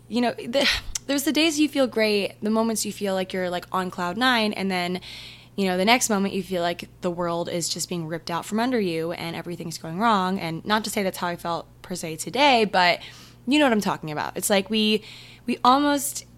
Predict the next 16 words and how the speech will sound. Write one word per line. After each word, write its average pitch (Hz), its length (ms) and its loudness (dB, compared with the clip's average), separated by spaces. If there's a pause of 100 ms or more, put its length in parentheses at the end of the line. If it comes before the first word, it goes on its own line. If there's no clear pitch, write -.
(220)
look 214 400 0
back 190 340 4
on 190 120 0
all 190 240 2
the, 185 260 -2
the 185 100 -2
beautiful, 190 560 -2
fun, 175 540 -2
exciting, 175 800 -4
carefree 202 920 2
moments 185 480 -2
that 175 120 -6
we 196 80 -2
experienced, 196 760 -2
you 185 60 -2
know, 170 320 -2